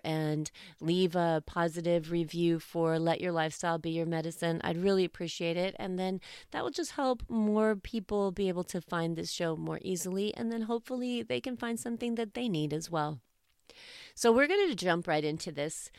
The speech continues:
episode. And, you know, the title of this episode was inspired by a graphic that I saw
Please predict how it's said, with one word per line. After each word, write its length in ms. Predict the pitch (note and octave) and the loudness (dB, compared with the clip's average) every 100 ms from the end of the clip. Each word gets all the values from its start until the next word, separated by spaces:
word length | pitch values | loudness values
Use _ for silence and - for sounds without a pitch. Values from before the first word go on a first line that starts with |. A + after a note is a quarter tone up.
| - - - | -20 -10 -2
episode. 720 | F3+ E3+ D#3+ E3+ D#3 D#3 F3+ - | 0 0 -4 0 2 0 -2 -2
And, 460 | F#3+ F3+ E3 E3 - - _ _ _ _ _ _ _ _ _ _ _ - | 0 2 0 -2 -12 -20 _ _ _ _ _ _ _ _ _ _ _ 0
you 100 | B3 | 6
know, 280 | C4+ B3+ - - - | 8 6 4 -8 -8
the 200 | G3+ G#3+ | 4 4
title 400 | - - G#4 A4+ | 4 0 4 4
of 100 | C4+ | 4
this 200 | G3 F#3 | 4 4
episode 500 | B2+ - E3+ F3+ E3+ | 0 0 -2 0 2
was 220 | F3 E3+ | 2 0
inspired 640 | E3+ E3 - D#3+ F3 E3+ D#3 | -2 -4 -2 0 2 2 0
by 140 | E3 | 0
a 160 | D#3+ D#3+ | 0 2
graphic 480 | F3 C4+ C#4+ F#3 - | 4 4 4 -2 0
that 100 | E3 | 0
I 160 | D#3+ | 0
saw 440 | D3 - D3+ D3+ | -2 -2 -2 -2